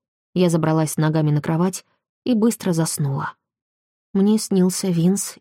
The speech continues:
и его изможденное лицо с клеймом.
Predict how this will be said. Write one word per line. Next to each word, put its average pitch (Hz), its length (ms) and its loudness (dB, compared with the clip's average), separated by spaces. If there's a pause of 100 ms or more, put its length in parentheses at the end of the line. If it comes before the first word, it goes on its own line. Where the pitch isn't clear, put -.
и 190 80 0
его 175 380 2
изможденное 175 800 2
лицо 170 360 0
с - 100 -4
клеймом. 170 580 4